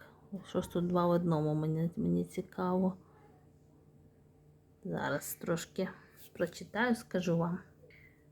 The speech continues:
А, зволожуючий крем і бальзам після гоління. Ось такі два в одному.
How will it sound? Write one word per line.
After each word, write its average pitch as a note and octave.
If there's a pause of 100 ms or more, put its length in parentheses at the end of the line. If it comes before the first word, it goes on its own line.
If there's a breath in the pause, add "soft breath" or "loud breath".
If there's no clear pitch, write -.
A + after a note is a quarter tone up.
(100)
А, E3
зволожуючий G3+
крем E4+
і A3+
бальзам G3+
після G#3+
гоління. C3+
Ось E3
такі -
два E3+
в E3
одному. -